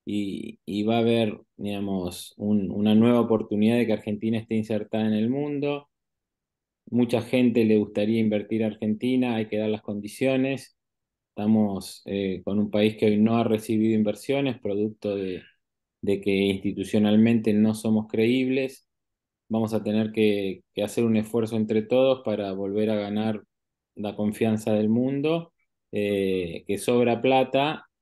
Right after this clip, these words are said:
y, bueno, y no viene Argentina por la situación que tenemos. Con lo cual,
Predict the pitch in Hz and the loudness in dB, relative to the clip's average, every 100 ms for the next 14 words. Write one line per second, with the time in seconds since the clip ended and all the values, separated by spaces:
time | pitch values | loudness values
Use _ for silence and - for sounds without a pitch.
0 | _ _ - 98 101 98 90 87 - 95 | _ _ -10 -6 -2 -2 -4 -8 -6 -4
1 | 92 92 95 107 107 110 110 107 - 104 | -2 -2 0 2 2 4 4 2 -2 -6
2 | 104 110 110 110 107 - _ _ _ - | -4 0 0 0 -4 -10 _ _ _ -6
3 | 98 95 - 98 98 107 101 95 92 87 | -4 -4 -4 -6 -2 -2 -2 -4 -4 -4
4 | 87 87 95 101 113 123 127 - | -6 -6 -4 0 2 2 0 -4